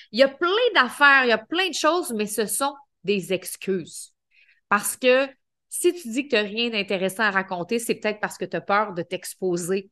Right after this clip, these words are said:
de te mettre de l'avant, de, d'être vulnérable, d'être toi-même, de te faire juger.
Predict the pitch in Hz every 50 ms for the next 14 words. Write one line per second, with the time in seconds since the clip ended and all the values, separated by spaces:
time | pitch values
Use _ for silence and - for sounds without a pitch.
0 | _ - 175 170 180 180 - 196 202 190 175 170 180 175 170 170 170 151 170 180
1 | 180 180 _ _ _ - 185 196 202 202 185 185 185 180 175 175 175 165 - -
2 | 170 180 175 170 240 233 226 180 165 175 196 180 180 190 185 - 196 196 196 185
3 | 175 175 165 180 180 175 - - 214 196 196 196 202 214 214 214 208 185 - -
4 | - - - - 185 170 170 214 208 208 - 220 196 190 190 170 165 147 180 220
5 | 208 165 170 208 208 196 196 _